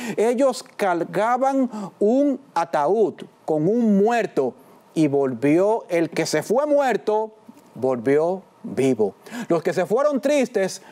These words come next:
volvieron alegres. Volvieron totalmente alegres y volvieron con un gran testimonio porque vieron al Hijo de Dios en vivo y en directo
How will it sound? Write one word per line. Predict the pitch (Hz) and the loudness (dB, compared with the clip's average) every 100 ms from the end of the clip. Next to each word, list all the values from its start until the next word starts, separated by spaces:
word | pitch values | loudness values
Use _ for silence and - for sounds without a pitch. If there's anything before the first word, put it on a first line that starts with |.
| - | -16
volvieron | 113 139 131 113 143 165 208 226 - - | -4 -2 0 2 2 2 0 -2 -6 -10
alegres. | 135 117 135 165 131 98 - - _ _ _ - _ _ - - _ _ _ _ _ - | -2 0 2 0 0 -2 -6 -14 _ _ _ -20 _ _ -20 -20 _ _ _ _ _ -4
Volvieron | 180 165 151 202 226 | -2 0 0 0 0
totalmente | 185 175 185 202 190 | -2 0 0 0 0
alegres | 156 180 147 120 - - 220 233 | 0 0 0 -4 -10 -16 -10 -4
y | 196 208 | 0 0
volvieron | 180 185 139 170 214 269 254 214 | 0 -2 0 2 2 2 2 0
con | 202 202 | 0 0
un | 226 196 | 0 0
gran | 190 220 214 | 0 0 0
testimonio | 196 170 - 160 151 165 214 190 160 | 0 -4 -4 0 2 2 2 2 0
porque | 165 156 160 | -2 -2 -2
vieron | 143 143 190 208 214 180 | 0 2 2 2 2 2
al | 156 | 2
Hijo | 208 214 214 | 2 0 0
de | 185 147 | 0 0
Dios | 151 214 214 147 - - - - - - | 2 2 0 -2 -8 -14 -20 -18 -18 -4
en | 180 170 151 131 | -2 2 2 2
vivo | 117 277 330 254 214 | 2 2 2 2 2
y | 190 | 2
en | 185 170 | 2 2
directo | 151 151 240 180 - - 156 | 2 2 0 -2 -6 -6 -6